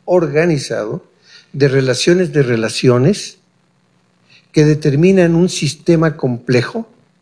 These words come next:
y que pueden tener niveles de aproximación y de explicación sobre su comportamiento con el medio con el que vive. Bueno, vamos a ver unos elementos básicos de la epistemología genética.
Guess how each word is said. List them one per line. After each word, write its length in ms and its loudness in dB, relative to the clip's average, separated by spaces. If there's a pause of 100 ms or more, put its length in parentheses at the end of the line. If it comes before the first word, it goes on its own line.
(720)
y 120 -4
que 160 -6
pueden 360 0
tener 320 -2
niveles 540 -2
de 80 -2
aproximación 800 -6
y 120 -6
de 80 -4
explicación 920 -4 (360)
sobre 300 -6
su 160 -14
comportamiento 760 -6
con 160 -8
el 120 -12
medio 280 -8
con 200 -10
el 160 -16
que 120 -16
vive. 400 -20 (1500)
Bueno, 220 -2
vamos 240 -4
a 60 -6
ver 180 -4
unos 220 -6
elementos 440 -6
básicos 380 -8
de 80 -6
la 80 -10
epistemología 600 -14
genética. 500 -14